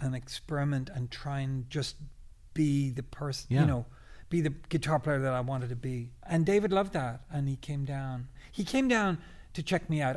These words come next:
Speaker 1: I'd played on one, there's a little bit of a story right before that where I was producing, I was playing with some musicians, and then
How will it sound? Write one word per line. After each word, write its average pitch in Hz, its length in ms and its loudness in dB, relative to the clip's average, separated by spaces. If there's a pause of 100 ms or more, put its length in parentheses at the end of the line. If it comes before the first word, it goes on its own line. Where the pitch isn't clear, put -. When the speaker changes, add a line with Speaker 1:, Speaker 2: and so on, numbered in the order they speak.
Speaker 1:
I'd 156 200 -2
played 208 280 2
on 151 260 0
one, 147 360 -2
there's 143 160 -2
a 160 40 -2
little 196 340 4
bit 165 160 0
of 143 80 0
a 131 100 -2
story 143 420 -2
right 147 240 -2
before 147 460 -4
that 117 280 -4 (140)
where 127 340 -4 (380)
I 147 80 -2
was 139 160 -2
producing, 147 1040 -2 (500)
I - 60 -6
was 156 100 -4
playing 247 320 0
with 214 140 0
some 151 340 0
musicians, 139 520 -2
and 143 140 0
then 160 240 2